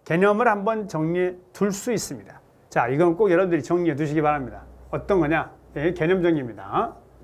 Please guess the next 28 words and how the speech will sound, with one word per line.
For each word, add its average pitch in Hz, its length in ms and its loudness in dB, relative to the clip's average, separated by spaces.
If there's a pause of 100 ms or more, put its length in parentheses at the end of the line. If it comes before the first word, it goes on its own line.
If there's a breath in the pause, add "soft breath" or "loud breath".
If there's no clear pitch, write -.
(120)
어, 147 280 -6
미분 214 460 2
가능의 202 340 2
개념 165 240 0
정리죠. 135 640 -6 (440 soft breath)
여러분 156 180 4
절대값 226 640 2
함수의 180 300 -4
미분 135 220 -8
가능입니다. 110 680 -10
자, 117 220 -8 (200)
첫 220 220 -2
번째 233 420 2
일 202 160 0
번. 156 320 -4 (440 loud breath)
Y는 233 420 6
에프엑스가 247 500 0
모든 208 320 0
실수 226 380 -6
범위에서, 165 840 0 (120)
어, 160 320 -2
요거가, 151 680 0 (320 loud breath)
자, 127 160 -2
미분 185 460 2
가능하다라고 185 1200 2
먼저 147 560 -2
조건을 175 500 -4
달아둡니다. 151 840 -2